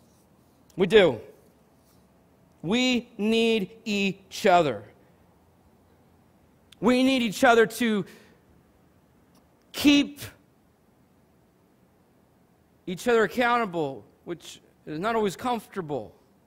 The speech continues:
Like, I look at, I look at some of the people in this room, and I, you know, like, like, um, I, j-, just to, just to give you an illustration, like,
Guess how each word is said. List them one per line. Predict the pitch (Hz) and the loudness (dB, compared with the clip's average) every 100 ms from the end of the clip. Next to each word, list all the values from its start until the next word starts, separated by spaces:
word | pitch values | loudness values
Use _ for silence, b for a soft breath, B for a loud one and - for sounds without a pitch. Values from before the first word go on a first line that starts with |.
| _ _ _ _ _ _ _ _ _ _ _ _ _ _ _ _ - | _ _ _ _ _ _ _ _ _ _ _ _ _ _ _ _ -6
Like, | 202 | 0
I | 220 | 2
look | 247 247 | 4 4
at, | 240 214 - | 2 0 0
I | 214 | 2
look | 254 233 | 2 2
at | |
some | - 233 | 0 0
of | 220 | 0
the | 202 | 0
people | 226 208 233 | -2 -2 0
in | 220 | 0
this | 208 175 | -2 -2
room, | 185 226 226 B B B - | 0 2 0 B B B -4
and | 190 | -2
I, | 202 214 | 0 0
you | 233 | 0
know, | 220 | 0
like, | 214 208 - - | 2 0 -2 -6
like, | 190 202 208 | 0 0 2
um, | 202 180 165 147 - - - | 4 4 0 -8 -16 -20 -20
I, | - 107 - 180 | -20 -20 -20 -16
j-, | 170 | -12
just | 165 208 | -8 -6
to, | 208 196 | -6 -8
just | 185 170 190 | -8 -8 -6
to | 185 | -4
give | 208 | -4
you | 202 196 | 0 0
an | 208 | 0
illustration, | 202 190 - 190 180 175 165 151 | 0 0 -2 0 0 -2 -6 -4
like, | 156 151 143 | -2 -2 -4